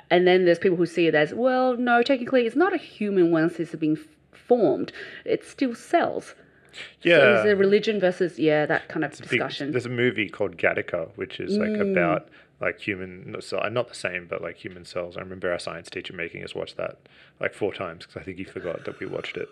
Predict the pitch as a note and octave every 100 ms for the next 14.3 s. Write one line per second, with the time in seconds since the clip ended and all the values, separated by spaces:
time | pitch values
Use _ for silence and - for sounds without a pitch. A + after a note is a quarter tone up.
0 | - - - - - F#3+ G2 - F#3 A3
1 | F#3 D#3+ E3+ D#3 E3 D#3+ E3 D#3 C3 G2+
2 | F#2+ G#2 - A2+ G#2+ G2+ G2 F#2+ F#2 F#2
3 | G2 F2 F2 _ _ _ _ F3 D3+ -
4 | - - F#2 F#2 - G#2+ F#2 F2+ F2+ G3
5 | F#3+ F#3+ F3+ G3+ G#3+ G3+ E3+ G2+ F#2 -
6 | - G#3+ A#3+ B3 A#3 G#3+ G#3 F#3+ E3 -
7 | D3+ D3+ F#3 A#3+ B3+ G3 - E3 D3+ D#3
8 | - - D#3+ D3 C#3+ D3 C#3+ C#3+ _ -
9 | - - _ _ _ _ F3+ - G3 G3
10 | F#3 G#3 G#3 F#3+ E3 D#3 D3 F#3+ D#4+ F4+
11 | - C3+ D#3+ - E3+ D3 C3 D#3 E3+ -
12 | E4 - - - E3+ E3+ E3 D#3+ D#3 -
13 | - - - _ F#3 F3+ - G3 F#3+ G3+
14 | G3 D#3 D3